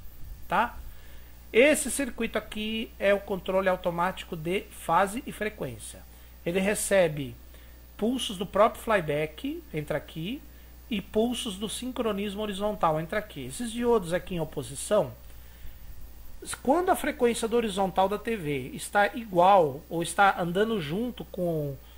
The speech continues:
o horizontal da emissora, ou seja, do sinal que, que a televisão recebe, quando os dois sinais estão em perfeito sincronismo, esses diodos aqui não fazem nada,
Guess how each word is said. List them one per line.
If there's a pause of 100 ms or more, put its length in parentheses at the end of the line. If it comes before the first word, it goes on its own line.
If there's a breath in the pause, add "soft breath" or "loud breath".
(240 loud breath)
o
horizontal
da
emissora, (140)
ou
seja,
do
sinal
que,
que
a
televisão
recebe, (560 loud breath)
quando
os
dois
sinais
estão
em
perfeito
sincronismo,
esses
diodos
aqui
não
fazem
nada,